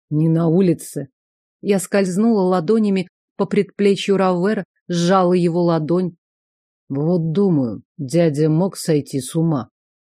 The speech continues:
продолжал рассуждать Раввер. «Магия и всё, что она даёт, была, наверное, смыслом его жизни, а я всё отнял. Он даже из столицы уехал».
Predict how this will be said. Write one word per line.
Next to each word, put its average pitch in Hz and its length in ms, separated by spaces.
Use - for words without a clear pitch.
продолжал 180 720
рассуждать 175 640
Раввер. 175 460
«Магия 165 640
и 139 40
всё, - 280
что 156 320
она 160 320
даёт, 156 540
была, 160 380
наверное, 170 520
смыслом 180 480
его 180 240
жизни, 165 400
а 147 80
я 170 300
всё - 260
отнял. 170 580
Он 202 180
даже 202 240
из 190 80
столицы 185 540
уехал». 165 540